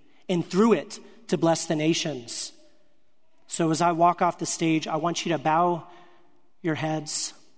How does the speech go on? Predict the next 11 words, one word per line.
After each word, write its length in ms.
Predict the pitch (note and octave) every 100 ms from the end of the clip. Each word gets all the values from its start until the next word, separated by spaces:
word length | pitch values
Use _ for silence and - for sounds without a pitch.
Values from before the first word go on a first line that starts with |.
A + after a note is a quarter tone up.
| - -
and 80 |
I 40 | D3
want 240 | D#3 D3
you 60 | F3
to 80 | D3
think 440 | - F3 E3+ - - -
about 240 | D#3+ E3
your 140 | E3 D3+
own 240 | E3 E3
hearts 560 | D#3 C#3 A#2+ - - - - - -
and 100 | D3+